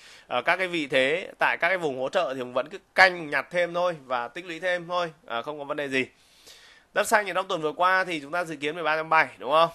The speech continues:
Và mục tiêu mười bốn, mười bốn, mười bốn chấm năm, mười lăm. À, tuy nhiên là mười ba chấm bảy thủng thì nó sẽ phải lùi lại vùng mười hai chấm năm đến vùng mười hai chấm bảy lăm.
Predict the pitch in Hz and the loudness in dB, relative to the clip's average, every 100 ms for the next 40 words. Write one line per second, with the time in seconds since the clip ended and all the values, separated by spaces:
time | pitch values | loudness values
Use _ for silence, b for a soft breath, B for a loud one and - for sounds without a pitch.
0 | B _ 131 127 123 120 123 - 165 156 | B _ -8 -4 -2 -2 -6 -6 -6 -4
1 | 127 120 143 131 120 139 147 131 120 120 | -2 -4 -4 -6 -6 -8 -10 -8 -6 -6
2 | 135 156 151 127 151 151 143 127 143 151 | -4 -2 -2 0 0 0 -8 -8 -8 -8
3 | 156 147 135 143 147 147 139 147 123 110 | -8 -8 -6 -6 -4 -6 -2 -2 -2 -8
4 | 135 135 170 165 214 185 127 117 135 147 | -10 -8 -8 -8 -2 2 2 0 -8 -8
5 | 147 151 147 131 139 143 143 147 165 160 | -2 -2 -4 -8 -8 -8 -4 0 0 -2
6 | 165 175 170 160 175 151 143 156 160 156 | -4 -6 -6 -8 -8 -10 -4 -4 -4 -6
7 | 147 135 170 | -4 -2 -2